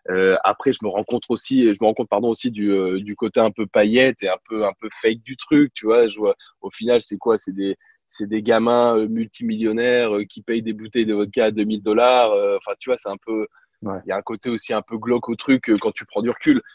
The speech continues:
Speaker 1: Mais sur le moment, moi, j'ai vingt-quatre ans et tout, je me dis que j'ai une chance incroyable, que je vis des trucs fous et, euh, et que, et que je, tu vois, j'essaie d'imprimer au max. Euh, moi, j'ouvre grand les yeux et je me dis, il faut, voilà, c'est des trucs, euh,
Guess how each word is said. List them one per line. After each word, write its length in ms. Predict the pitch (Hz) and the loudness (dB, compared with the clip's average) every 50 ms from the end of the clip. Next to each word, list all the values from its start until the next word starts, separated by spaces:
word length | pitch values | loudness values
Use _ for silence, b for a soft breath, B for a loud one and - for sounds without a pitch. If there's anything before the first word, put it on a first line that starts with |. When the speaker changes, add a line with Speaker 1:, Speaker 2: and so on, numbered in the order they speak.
| b b _ | b b _
Speaker 1:
Mais 100 | 104 107 | -8 -8
sur 160 | - - 123 | -2 0 0
le 80 | 117 120 | 2 2
moment, 260 | 123 123 131 131 131 | 4 4 4 4 4
moi, 140 | 120 110 107 | 4 2 0
j'ai 140 | - 107 | -2 -6
vingt-quatre 480 | 95 98 104 104 - 107 104 - - - | -8 -8 -8 -8 -10 -10 -10 -8 -2 0
ans 100 | 131 120 | 0 0
et 80 | 104 101 | 0 -2
tout, 180 | - - 151 | -4 -6 -6
je 120 | 127 - 107 | -6 -4 -8
me 80 | 107 | -8
dis 100 | 107 123 | -6 -8
que 60 | 117 | -6
j'ai 80 | 110 113 | -6 -6
une 80 | 107 107 | -6 -6
chance 200 | - 110 - - | -10 -12 -10 -10
incroyable, 420 | 104 98 - 110 110 131 139 135 - | -10 -8 -2 2 4 4 4 4 2
que 80 | - | -2
je 140 | 110 104 - | -2 -2 -2
vis 80 | - 113 | -2 0
des 120 | 113 110 | 2 0
trucs 240 | - - - 107 - | 0 0 -4 -6 -6
fous 220 | - - 151 170 165 b b b b b b _ | -6 -6 -4 -6 -6 b b b b b b _
et, 220 | - 95 107 104 104 | -2 0 2 2 2
euh, 600 | 101 101 98 98 98 98 101 101 101 104 101 95 - | 2 2 2 2 2 0 0 -2 -2 -2 -2 -4 -4
et 120 | - 107 | -4 -6
que, 120 | - - 120 | -2 2 4
et 240 | 113 110 101 113 107 | 6 6 6 4 2
que 160 | - 123 120 | 2 -2 0
je, 140 | 107 117 - | 0 0 -2
tu 100 | - 110 - | -2 0 0
vois, 100 | - 139 | 0 0
j'essaie 260 | 123 131 - - 127 | 2 0 0 0 2
d'imprimer 360 | 120 131 - - - 131 127 | 2 0 0 -2 0 4 4
au 80 | 131 127 | 4 6
max. 320 | 127 113 - - - - _ - | 4 2 0 -4 -14 -20 _ -6
Euh, 240 | 95 92 92 95 98 | -4 -4 -2 -2 -2
moi, 180 | 98 113 123 127 | -2 -2 -4 -4
j'ouvre 220 | 123 127 139 127 | -4 -4 -8 -6
grand 160 | 120 127 127 | -2 0 0
les 220 | 127 127 123 123 127 | 0 0 0 2 4
yeux 100 | 143 147 | 4 4
et 40 | 135 | 4
je 80 | 117 | 2
me 80 | 113 113 | -4 -4
dis, 100 | 120 135 | -4 -4
il 80 | 143 - | -4 -2
faut, 240 | - 127 127 127 | 0 2 2 2
voilà, 200 | 117 113 117 113 110 | 4 4 2 2 0
c'est 100 | - - | -4 -6
des 140 | 113 117 - | -6 -6 -6
trucs, 320 | - - 151 147 - 131 | 0 0 2 2 2 0
euh, 100 | 117 110 | 0 0